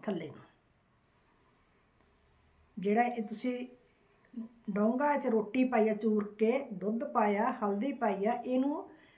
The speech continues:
ਸਿਰ ਤੋਂ ਪੈਰਾਂ ਬੰਨੀ ਨੂੰ ਲੈ ਕੇ ਜਾਣਾ, ਪੈਰਾਂ ਤੋਂ ਸਿਰ ਬੰਨੀ ਨੂੰ ਨਹੀਂ ਲੈ ਕੇ ਆਉਣਾ ਹੈਗਾ। ਹੁਣ ਤੁਸੀਂ ਕੀ ਕਰਨਾ,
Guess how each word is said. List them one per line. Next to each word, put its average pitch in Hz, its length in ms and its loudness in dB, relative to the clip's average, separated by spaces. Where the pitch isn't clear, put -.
ਸਿਰ - 360 2
ਤੋਂ 320 320 2
ਪੈਰਾਂ 277 300 6
ਬੰਨੀ 247 180 0
ਨੂੰ 240 140 0
ਲੈ 233 120 6
ਕੇ 220 120 0
ਜਾਣਾ, 233 160 2
ਪੈਰਾਂ 262 520 2
ਤੋਂ 277 100 2
ਸਿਰ 254 220 0
ਬੰਨੀ 214 220 2
ਨੂੰ 190 180 -2
ਨਹੀਂ 233 120 2
ਲੈ 208 80 0
ਕੇ - 180 -10
ਆਉਣਾ - 320 -16
ਹੈਗਾ। - 220 -20
ਹੁਣ 254 140 0
ਤੁਸੀਂ 285 220 -2
ਕੀ 302 220 -2
ਕਰਨਾ, 208 400 2